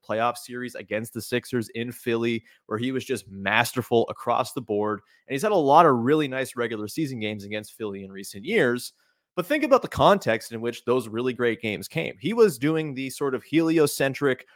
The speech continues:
probing pick and roll creator thing where he was the offense. Everything flowed through Pascal Siakam on that end. And particularly against the Sixers, we have Joel Embiid, who's this massive rim deterrent. Pascal Siakam was carving up the Sixers in those games with just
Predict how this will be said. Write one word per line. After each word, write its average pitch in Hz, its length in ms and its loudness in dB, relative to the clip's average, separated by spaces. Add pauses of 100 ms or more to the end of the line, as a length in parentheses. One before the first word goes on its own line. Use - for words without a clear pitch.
(140)
probing 151 500 4
pick 156 260 -2
and 127 140 -4
roll 127 240 4
creator 117 520 2
thing 82 400 -12 (360)
where 113 380 2
he 147 240 -4
was 143 500 8
the 139 100 2
offense. 143 560 2
Everything 139 440 -6
flowed 127 340 2
through 123 240 -2
Pascal 110 420 -4
Siakam 104 640 2 (380)
on 107 180 -2
that 98 180 0
end. 147 460 2
And 135 540 -4
particularly 160 680 0
against 139 300 -4
the 123 80 -4
Sixers, 147 500 -4
we 135 100 -4
have 123 160 0
Joel 147 400 2
Embiid, 151 320 -4
who's 127 200 -8
this 110 200 -6
massive 147 640 -2
rim 143 180 0
deterrent. 104 520 -6 (480)
Pascal 226 320 2
Siakam 196 400 4
was 165 120 0
carving 180 500 4
up 226 120 -6
the 151 100 -4
Sixers 120 420 -2
in 131 100 -2
those 139 180 -2
games 156 420 -2
with 143 140 -12
just - 300 -10